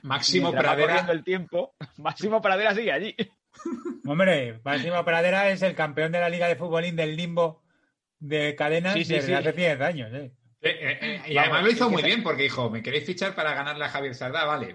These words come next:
Speaker 1: te firmo este contrato". Y dice, "Oye, que el programa ha sido una mierda, que solo va a durar un mes". Y el tío dijo, "Págame".
Speaker 2: Sí, eso
Speaker 1: Y
Speaker 2: pasó
Speaker 1: dice,
Speaker 2: también
Speaker 1: "No,
Speaker 2: con Resines.
Speaker 1: no te pago". Y dice, "Nos vamos a juicio".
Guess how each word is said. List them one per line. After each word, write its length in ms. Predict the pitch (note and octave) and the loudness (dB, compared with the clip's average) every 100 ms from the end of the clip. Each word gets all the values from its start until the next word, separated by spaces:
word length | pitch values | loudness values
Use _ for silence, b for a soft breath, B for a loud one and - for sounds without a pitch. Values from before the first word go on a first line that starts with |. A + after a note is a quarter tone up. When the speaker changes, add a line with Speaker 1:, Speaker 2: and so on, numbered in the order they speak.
| F#2 | -14
Speaker 1:
te 120 | - | -12
firmo 200 | C#3 D#3 | -10 -10
este 200 | C#3 D3+ | -8 -6
contrato". 340 | C3+ A#2 A#2+ A#2 | -6 -8 -10 -10
Y 40 | |
dice, 140 | A#2 B2+ | -16 -10
"Oye, 180 | E3 D3+ | -8 -8
que 80 | |
el 60 | B2+ | -12
programa 320 | B2 C3 E3+ | -10 -10 -10
ha 40 | D#3+ | -10
sido 220 | F3+ F3 | -10 -8
una 140 | C#3 | -10
mierda, 300 | D3 D#3+ E3+ | -8 -8 -8
que 60 | D3 | -10
solo 160 | D#3 D3+ | -6 -6
va 60 | |
a 20 | D3 | -4
durar 240 | C#3+ B2+ | -4 -6
un 100 | A2+ | -8
mes". 220 | C3 B2 | -10 -12
Y 60 | G#2 | -16
el 80 | F#2 | -12
tío 120 | C3 | -10
dijo, 280 | B2 G#2 F#2+ | -10 -14 -12
"Págame". 360 | B2 A#2 G#2 _ _ _ | -10 -10 -12 _ _ _
Speaker 2:
Sí, 300 | _ C3 C3+ - | _ -8 -6 -6
eso 140 | C#3+ | -4
Speaker 1:
Y 40 | |
Speaker 2:
pasó 160 | D#3+ D3+ | -2 0
Speaker 1:
dice, 40 | D#3 | 0
Speaker 2:
también 220 | D3+ D#3+ | 0 0
Speaker 1:
"No, 60 | F3+ | -2
Speaker 2:
con 60 | |
Resines. 340 | C3 A2 C#3+ C#3+ | -2 -4 -4 -4
Speaker 1:
no 40 | |
te 60 | - | -2
pago". 200 | D#3 B2+ | -2 -4
Y 40 | |
dice, 160 | B2 A2+ | -8 -12
"Nos 200 | A2+ A2+ | -12 -6
vamos 300 | C3+ D#3 C3 | -4 -4 -6
a 80 | B2+ | -10
juicio". 400 | - F#2 G2 | -10 -16 -20